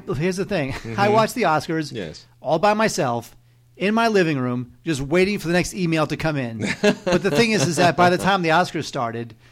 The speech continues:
Speaker 1: you know, the whole town shuts down.
Speaker 2: Yeah.
Speaker 1: So even with this miserable, you know, I work in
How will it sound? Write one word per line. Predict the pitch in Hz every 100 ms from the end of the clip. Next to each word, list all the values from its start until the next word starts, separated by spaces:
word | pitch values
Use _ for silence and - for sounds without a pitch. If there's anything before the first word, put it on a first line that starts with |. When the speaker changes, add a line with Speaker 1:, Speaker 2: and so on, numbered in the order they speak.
| - _ - -
Speaker 1:
you | 202
know, |
the | 175
whole | 156
town | 170 156 143
shuts | 139 123
down. | 156 127 - -
Speaker 2:
Yeah. | 95 78 -
Speaker 1:
So | - 170
even | 214 208 190 165 147
with | 175 175
this | 139
miserable, | 151 156 139 131
you | 135
know, | 123
I | 120 113
work | 123 117
in | 120 107